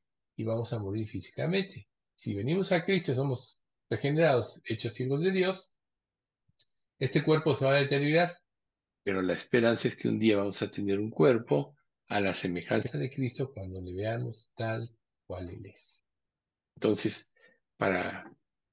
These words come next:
los que somos salvos ya es una cosa diferente, pero aquí estamos hablando básicamente del hombre caído,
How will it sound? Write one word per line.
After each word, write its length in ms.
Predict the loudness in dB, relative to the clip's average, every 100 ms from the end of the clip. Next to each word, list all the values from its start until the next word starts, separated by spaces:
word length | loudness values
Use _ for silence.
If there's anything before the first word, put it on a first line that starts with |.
| -10
los 160 | -8 -8
que 80 | -2
somos 340 | 6 8 8
salvos 380 | 8 8 8 8
ya 100 | 8
es 120 | 6
una 180 | 4 2
cosa 260 | -2 -2
diferente, 540 | -2 2 4 4 2 -4 -20 _ -20 -20 _ -4
pero 140 | -2
aquí 160 | 2 2
estamos 420 | 4 4 4 2
hablando 260 | 2 2
básicamente 640 | 0 -2 -4 -2 -2 0 0
del 260 | 0 -2 -6
hombre 380 | -4 -2 -2 -4
caído, 520 | -2 2 2 2 -4